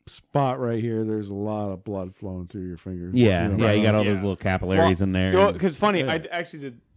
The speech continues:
Speaker 3: I did the same thing. I was pretending that I was cooking, but I, it was not. I was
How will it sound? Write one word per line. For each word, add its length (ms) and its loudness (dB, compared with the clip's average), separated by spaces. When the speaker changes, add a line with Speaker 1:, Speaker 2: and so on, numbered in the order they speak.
Speaker 3:
I 60 0
did 160 0
the 60 -4
same 220 -2
thing. 380 -4
I 180 0
was 180 -6
pretending 400 -6
that 100 -6
I 20 -10
was 140 -16
cooking, 380 -14
but 120 -12
I, 60 -14
it 60 -2
was 200 -4
not. 380 -4
I 80 -4
was 140 -8